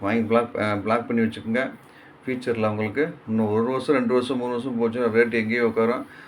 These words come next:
பதினஞ்சு ரூபா இன்வெஸ்ட்மெண்ட்டு பார்த்தீங்கன்னா, நாலு வருஷம் கழிச்சு ஐம்பது லட்ச ரூபா இது உட்காந்துருக்கு உங்களுக்கு. எப்படி சொல்-, திரும்ப சொல்றேன், பதினஞ்சு, பதினஞ்சு ரூபாய்க்கு நீங்க வாங்குற ப்ராப்பர்ட்டி நாலு வருஷம், அஞ்சு வருஷம், ஐம்பது லட்ச ரூபாயில உட்காந்துருக்கும். நீங்க பேங்க்ல போட்டா கூட உங்களுக்கு இந்த, இந்த உடைய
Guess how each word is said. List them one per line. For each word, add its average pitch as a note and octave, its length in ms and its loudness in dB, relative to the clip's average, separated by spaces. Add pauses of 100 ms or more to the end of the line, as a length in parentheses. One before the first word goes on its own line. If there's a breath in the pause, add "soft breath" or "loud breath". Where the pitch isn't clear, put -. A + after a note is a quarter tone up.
(160 loud breath)
பதினஞ்சு A#2 280 0
ரூபா A2+ 140 4
இன்வெஸ்ட்மெண்ட்டு B2+ 600 2
பார்த்தீங்கன்னா, A#2 260 0
நாலு A#2 260 2
வருஷம் A#2 300 2
கழிச்சு A2+ 60 4
ஐம்பது G#2+ 320 2
லட்ச G#2+ 80 -2
ரூபா A2+ 140 4
இது A2+ 140 4
உட்காந்துருக்கு G2+ 420 0
உங்களுக்கு. F2+ 380 -4 (1040 loud breath)
எப்படி A2 240 -6
சொல்-, G#2 280 -4
திரும்ப C3+ 240 0
சொல்றேன், C3+ 260 0
பதினஞ்சு, B2 480 2
பதினஞ்சு B2+ 400 2
ரூபாய்க்கு D3+ 340 2
நீங்க B2+ 260 4
வாங்குற B2+ 140 4
ப்ராப்பர்ட்டி A2+ 640 2
நாலு A#2 280 2
வருஷம், B2 260 2
அஞ்சு A#2 140 0
வருஷம், A#2+ 220 0
ஐம்பது A#2 400 4
லட்ச A2 40 0
ரூபாயில A#2+ 360 4
உட்காந்துருக்கும். G2+ 420 -2 (400 loud breath)
நீங்க G2 300 2
பேங்க்ல C#3 360 4
போட்டா A#2+ 240 6
கூட B2+ 160 4
உங்களுக்கு A#2 280 4
இந்த, G#2+ 260 2
இந்த G#2+ 380 0
உடைய G#2 480 2